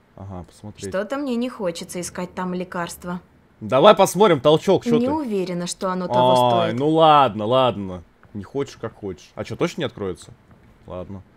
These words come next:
Speaker 1: Так, это у нас улица. Не, подожди, подожди, на улицу не выходим. Здесь закрыто, я так понимаю.
Speaker 2: Комната отдыха. Заперта. Как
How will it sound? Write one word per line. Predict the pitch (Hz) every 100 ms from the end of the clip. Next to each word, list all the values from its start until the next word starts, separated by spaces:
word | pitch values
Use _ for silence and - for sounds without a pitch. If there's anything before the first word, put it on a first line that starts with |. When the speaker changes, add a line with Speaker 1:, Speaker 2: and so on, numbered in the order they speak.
| - _
Speaker 1:
Так, | 92 85
это | 98
у | 95
нас | 101 135
улица. | 151 147 - 143 131
Не, | 110 90
подожди, | 95 101 92
подожди, | 95 95
на | 95
улицу | 104 98 104
не | 98
выходим. | 101 151 156 127
Здесь | 107 92
закрыто, | 104 - - 131 160 156
я | 135
так | 127
понимаю. | - 120 120 170
Speaker 2:
Комната | 269 294 320
отдыха. | 254 190 175 190 - 190 190 _ _ _ _
Заперта. | 226 226 180 175 - 175 - _ _ _
Как | 127